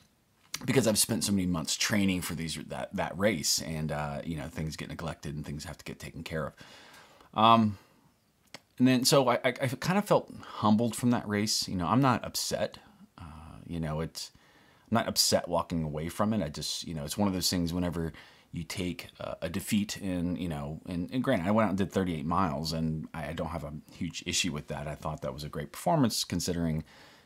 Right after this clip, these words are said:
the conditions. Um, but for training for a year for something, well, I did other races, but, you know, preparing so-, for something for a year, looking forward to something for a year, and then having it kind of fall through, not being able to execute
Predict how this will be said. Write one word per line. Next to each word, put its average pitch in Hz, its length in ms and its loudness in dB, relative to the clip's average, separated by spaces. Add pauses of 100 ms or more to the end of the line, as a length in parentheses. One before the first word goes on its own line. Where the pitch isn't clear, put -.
(100)
the 78 360 -4
conditions. 120 800 2 (180)
Um, 73 500 -10 (600)
but - 200 4
for 98 80 -4
training 107 440 6
for 87 140 0
a 80 80 0
year 85 260 0
for 95 140 -6
something, 98 500 0 (400)
well, 113 120 2
I 110 40 2
did 101 200 2
other 80 160 -2
races, 73 340 -4
but, - 260 -8
you 107 80 -6
know, 87 80 -4
preparing 110 480 2
so-, - 240 -2
for - 120 -8
something 85 320 0
for 85 120 -4
a 85 40 0
year, 92 160 0
looking 87 240 -2
forward 87 440 -4 (320)
to 90 80 -4
something 82 340 0
for 82 160 -2
a 76 40 -2
year, 80 260 0
and 76 80 -2
then 76 100 -2
having 80 280 -2
it 78 140 -4
kind 82 160 -4
of 78 100 -6
fall 80 220 2
through, 80 320 -4
not 80 260 -2
being 80 100 -6
able 78 160 -6
to - 60 -4
execute - 340 -6